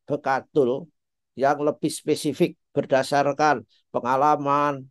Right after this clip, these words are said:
pengetahuan, research di jurnal. Ini minggu depan kita kemukakan di sini, Pak Agus. Mudah-mudahan, eh, kita masih, eh, bisa berkomunikasi lagi.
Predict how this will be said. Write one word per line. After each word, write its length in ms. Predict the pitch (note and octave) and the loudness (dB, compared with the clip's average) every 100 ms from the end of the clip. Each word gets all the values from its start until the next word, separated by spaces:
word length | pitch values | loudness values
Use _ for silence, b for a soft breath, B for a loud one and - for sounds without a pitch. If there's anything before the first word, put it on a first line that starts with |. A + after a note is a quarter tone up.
| _ | _
pengetahuan, 880 | C3 C#3 - C#3+ C#3+ C#3+ D3 C#3+ B2 | -12 -6 0 2 4 4 4 4 -2
research 640 | C#3 C3 - D3 C#3+ D3 | -4 -4 0 4 4 2
di 140 | - B2 | -6 -4
jurnal. 640 | - C3 A#2+ C3 D3 D#3+ _ _ - | 0 0 0 0 0 -2 _ _ -8
Ini 380 | F#3 G#3 F3+ - _ D#3 | -2 -2 -2 -8 _ -4
minggu 240 | D#3 D#3 | 0 0
depan 240 | D#3 E3+ E3 | 0 0 0
kita 460 | D3+ D#3+ D3+ G#2+ - _ _ _ _ _ _ _ _ _ _ _ _ | -2 0 0 0 -8 _ _ _ _ _ _ _ _ _ _ _ _
kemukakan 540 | - C3+ C3+ C3+ C#3 B2+ | -8 -6 -2 -2 0 -4
di 60 | B2 | -6
sini, 220 | C3 A#2 | -6 -4
Pak 140 | G#2 F#2+ | -2 -4
Agus. 260 | - - - _ _ | -6 -12 -16 _ _
Mudah-mudahan, 840 | A#2+ C3+ B2+ C#3 C3 D3 D3+ C#3 A2+ - _ _ _ _ _ - | -2 -2 0 0 2 4 2 2 -6 -12 _ _ _ _ _ -4
eh, 480 | B2 C3 C3 B2+ A2 F#2 _ | 0 2 2 0 -2 -6 _
kita 240 | B2 C3 C3 | -6 -2 0
masih, 480 | B2+ B2 B2 B2+ B2 - _ _ _ _ | -2 -4 -2 -2 -4 -8 _ _ _ _
eh, 180 | A#2+ B2+ A#2 | -2 -2 -2
bisa 240 | A#2+ C3 | -4 -4
berkomunikasi 800 | A#2+ B2 C3 A#2+ B2 B2 B2 - | -4 -4 -4 -2 -4 -4 -6 -2
lagi. 400 | C3 B2 B2 D3+ | 0 0 -2 -6